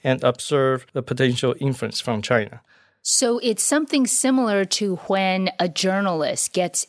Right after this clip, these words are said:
Speaker 2: embedded in a military operation. It allows them to see and hear from the inside what's going on and then analyze it from a third-party perspective.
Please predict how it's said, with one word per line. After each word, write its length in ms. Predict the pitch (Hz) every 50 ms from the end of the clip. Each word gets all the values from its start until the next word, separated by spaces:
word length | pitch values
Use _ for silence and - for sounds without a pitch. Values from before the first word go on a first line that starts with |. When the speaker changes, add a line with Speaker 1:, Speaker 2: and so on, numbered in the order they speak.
| _ -
Speaker 2:
embedded 720 | 180 180 175 165 160 - 175 175 175 170 175 175 170 165
in 180 | - - 170 175
a 60 | 170
military 720 | 175 185 196 208 214 208 196 - - 175 160 156 156 -
operation. 800 | - 147 147 - - 151 151 147 147 135 - - 175 165 165 165 -
It 140 | 185 185 - -
allows 520 | - 190 190 190 190 196 208 226 226 202 -
them 320 | - 214 202 202 202 185
to 360 | - - - - 196 190 180 175 - - - -
see 600 | - - - - - 247 240 233 240 233 233 - -
and 140 | 190 190
hear 640 | 170 - - - - 240 240 214 185 160 151 147 147 156
from 400 | - - - 233 240 254 247 233
the 100 | 220 - _ -
inside 640 | 233 240 240 247 240 - - - 180 156 151 156 156
what's 260 | 170 185 185 - -
going 360 | - - 185 180 175 175 170 160
on 300 | 160 160 160 160 165 - _ -
and 200 | - 180 185 175
then 220 | 180 180 175 170 - _ -
analyze 680 | 185 185 185 190 190 180 170 160 151 147 147 143 135 -
it 180 | 156 143 135 -
from 240 | - - 165 160 156
a 80 | 147
third-party 880 | 151 - - - 196 196 196 196 185 - - - - 151 135 120 127
perspective. 840 | 127 - - 131 - - - - 127 - _ - 117 117 - - -